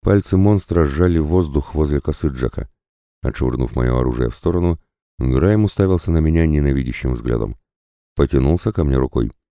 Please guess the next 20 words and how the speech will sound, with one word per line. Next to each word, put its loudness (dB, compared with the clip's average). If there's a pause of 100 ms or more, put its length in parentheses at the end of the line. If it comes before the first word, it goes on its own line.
(680)
Сил 0
сопротивляться 0
у 0
меня 2
не 0
осталось. -4 (520)
Я 4
даже 2
пошевелиться 0
не 2
мог. -2 (520)
А 0
всё 0
происходящее -2
вокруг -2
видел 0
будто -4
в -2
замедленной 0
съёмке, -4